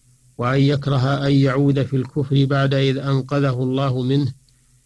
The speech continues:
كما يكره أن يقذف في النار. قال شيخ الإسلام ابن تيمية رحمه الله: أخبر النبي صلى الله عليه وسلم أن هذه الثلاث من كن فيه وجد حلاوة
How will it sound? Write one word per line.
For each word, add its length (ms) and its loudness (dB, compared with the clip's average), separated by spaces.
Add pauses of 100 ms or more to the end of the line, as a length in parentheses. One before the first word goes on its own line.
(180)
كما 340 2
يكره 500 0
أن 60 2
يقذف 480 0
في 160 -4
النار. 340 -2 (1200)
قال 300 0
شيخ 280 0
الإسلام 560 0
ابن 260 0
تيمية 600 2
رحمه 580 -2
الله: 360 -2 (720)
أخبر 340 -2
النبي 500 2
صلى 300 -2
الله 380 2
عليه 400 2
وسلم 560 0 (800)
أن 160 0
هذه 480 2
الثلاث 520 -2
من 220 2
كن 340 0
فيه 400 -2
وجد 360 0
حلاوة 560 0